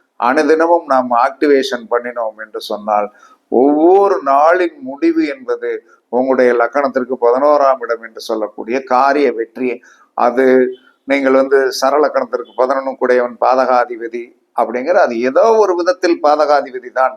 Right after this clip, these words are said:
இல்லைன்னு சொல்ல முடியாது. ஆனால் நித்தமும் வெற்றியை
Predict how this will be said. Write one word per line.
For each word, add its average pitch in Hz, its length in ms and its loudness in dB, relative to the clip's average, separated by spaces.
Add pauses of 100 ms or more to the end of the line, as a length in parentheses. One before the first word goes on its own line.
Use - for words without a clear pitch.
இல்லைன்னு 135 340 -10
சொல்ல 120 220 -12
முடியாது. 110 320 -12 (680)
ஆனால் 117 340 2 (420)
நித்தமும் 196 680 -2
வெற்றியை 156 400 0